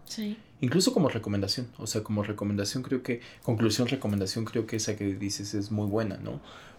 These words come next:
Speaker 2: Porque por ahí en algún momento, Marco, eh, numerólogo que aquí llegamos a tener en algún, la temporada pasada, eh, me contaba y me decía, con la carta del loco, me decía, eh,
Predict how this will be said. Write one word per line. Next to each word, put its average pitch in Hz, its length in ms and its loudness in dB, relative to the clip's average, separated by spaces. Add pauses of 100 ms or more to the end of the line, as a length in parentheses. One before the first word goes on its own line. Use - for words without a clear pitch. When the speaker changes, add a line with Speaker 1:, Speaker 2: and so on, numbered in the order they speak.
(100)
Speaker 2:
Porque 95 300 2
por 95 180 2
ahí 101 200 4
en 104 80 0
algún 98 260 -2
momento, 95 540 -4
Marco, 95 400 -2 (280)
eh, 85 920 -8
numerólogo 90 480 -2
que 87 140 -4
aquí 82 240 -4
llegamos 85 360 -4
a 87 60 -8
tener 85 180 -4
en 85 60 -6
algún, 85 720 -6
la 65 180 -2
temporada 82 340 -4
pasada, 101 400 -2 (720)
eh, 104 640 4 (600)
me 104 160 4
contaba 117 300 4
y - 20 4
me 107 120 4
decía, 101 540 2
con 92 220 -2
la 95 100 -4
carta 92 260 -2
del 98 100 2
loco, 110 260 2
me 98 140 -6
decía, 98 420 -2 (600)
eh, 107 760 0